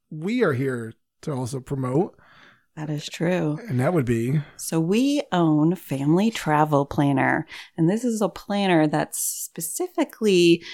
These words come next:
Speaker 2: does travel plans for Disney and Universal. This year we've just opened up to other areas as well. But we are just so very knowledgeable about Disney and Universal travel, especially for the family.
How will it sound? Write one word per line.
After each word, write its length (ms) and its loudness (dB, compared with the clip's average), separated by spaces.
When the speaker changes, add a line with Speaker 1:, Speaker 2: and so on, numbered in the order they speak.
Speaker 2:
does 260 4
travel 400 2
plans 540 0
for 180 -6
Disney 640 -4
and 180 -2
Universal. 760 -2
This 260 -8
year 120 0
we've 240 -2
just 300 -10
opened 340 -2
up 180 -10
to 100 -18
other 300 0
areas 500 -4
as 220 -10
well. 340 0
But 180 -2
we 220 0
are 160 -4
just 480 -4
so 560 2
very 440 2
knowledgeable 580 2
about 320 0
Disney 500 0
and 180 -2
Universal 540 -6
travel, 400 -4
especially 580 -4
for 160 -10
the 100 -10
family. 680 -14